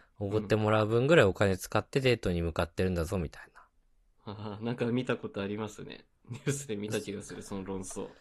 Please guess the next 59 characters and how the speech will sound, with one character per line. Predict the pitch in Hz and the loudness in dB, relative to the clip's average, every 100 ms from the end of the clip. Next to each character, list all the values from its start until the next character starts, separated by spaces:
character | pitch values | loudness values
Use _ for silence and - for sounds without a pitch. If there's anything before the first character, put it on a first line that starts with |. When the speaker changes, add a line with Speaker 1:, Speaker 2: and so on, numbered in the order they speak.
| - | -6
Speaker 1:
う | 107 | -4
ん。 | 101 - - | -4 -6 -2
Speaker 2:
そ | 120 | 2
う | 101 | 4
そ | - 82 76 | 6 4 4
う。 | 120 | 6
ま | 123 | 6
あ | |
も | 113 123 104 80 | 8 6 4 0
う | - | -4
三 | 117 107 | -2 4
ヶ | 104 | 4
月 | 104 120 | 4 4
ぐ | 120 | 6
ら | 107 | 6
い | |
前 | 95 92 | 4 2
に | 82 78 76 - _ - | 2 0 -2 -6 _ -6
や | 113 | -2
っ | 107 | 0
て | 92 | 0
さ、 | - 95 | 2 2
Speaker 1:
う | |
ん。 | |
Speaker 2:
集-、 | 82 98 87 - - | 2 -2 -2 -8 -12
集 | - 104 92 | -2 0 2
結 | 101 - 98 | 0 0 -2
し | |
て | 107 | 2
る | 110 | 2
ん | 107 | 0
だ | - | -2
け | - | -4
ど、 | 80 | -8
そ | 78 - | -8 -8
れ | - | -8
は。 | - - _ _ - | -8 -10 _ _ -4
Speaker 1:
う | 117 | -2
ん | |
う | |
ん | |
う | 104 104 95 95 | -2 -6 -8 -10
ん | 87 - | -14 -14
う | |
ん。 | - _ _ _ _ - | -16 _ _ _ _ 0
Speaker 2:
ま | 123 98 | 4 4
あ、 | - - | 0 -2
答 | - 113 156 | 0 8 8
え | |
は | 110 | 10
出 | 117 | 6
て | 110 | 4
な | 101 | 4
い | |
け | 101 | 4
ど | 90 | 0
ね、 | 90 98 | -2 -2
別 | 85 - | -4 -6
に。 | 67 - | -12 -12